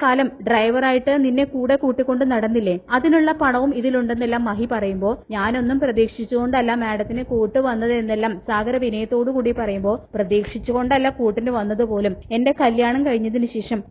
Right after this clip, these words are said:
കണ്ണേട്ടനോട് പറയാത്ത ഒരു രഹസ്യവും എന്റെ ജീവിതത്തിൽ ഇന്നേ വരെ ഉണ്ടായിട്ടില്ല. പക്ഷെ ഇത് മാത്രം ഞാൻ പറഞ്ഞില്ല. ഇനി നിന്റെ ഭാഗത്ത് നിന്ന് അത്തരം പ്രവൃത്തികൾ എന്തെങ്കിലും ഉണ്ടെങ്കിൽ,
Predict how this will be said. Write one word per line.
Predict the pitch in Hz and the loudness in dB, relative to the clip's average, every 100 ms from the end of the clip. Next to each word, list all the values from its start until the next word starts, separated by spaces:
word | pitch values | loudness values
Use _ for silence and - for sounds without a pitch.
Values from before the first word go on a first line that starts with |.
| 285 | 0
കണ്ണേട്ടനോട് | 285 294 294 285 294 285 | 4 4 2 2 2 2
പറയാത്ത | 285 233 226 214 247 254 | 2 0 0 0 -2 2
ഒരു | 240 | 2
രഹസ്യവും | 285 240 220 214 226 254 | 4 2 2 -2 -2 -2
എന്റെ | 220 220 | -2 0
ജീവിതത്തിൽ | 254 233 214 214 226 233 | 0 -2 -4 -4 -4 -2
ഇന്നേ | 240 262 302 | 0 2 4
വരെ | 254 233 | 2 2
ഉണ്ടായിട്ടില്ല. | 240 208 202 202 196 196 - | 0 0 -2 -2 -4 -6 -6
പക്ഷെ | 214 208 269 | -10 -8 -8
ഇത് | 208 220 302 | -6 -2 0
മാത്രം | 269 233 262 254 | 2 0 -2 -2
ഞാൻ | 247 | -2
പറഞ്ഞില്ല. | 247 214 208 233 208 - - | 0 0 0 2 0 0 -4
ഇനി | 254 294 | 0 2
നിന്റെ | 285 269 | 4 2
ഭാഗത്ത് | 294 277 269 285 269 | 2 2 0 2 0
നിന്ന് | 254 | 0
അത്തരം | 202 220 - 269 | -2 -4 -2 -2
പ്രവൃത്തികൾ | 262 240 240 254 262 | -2 -4 -4 -2 -2
എന്തെങ്കിലും | 247 240 247 262 | -2 -4 -2 -2
ഉണ്ടെങ്കിൽ, | 240 226 226 | 0 0 -2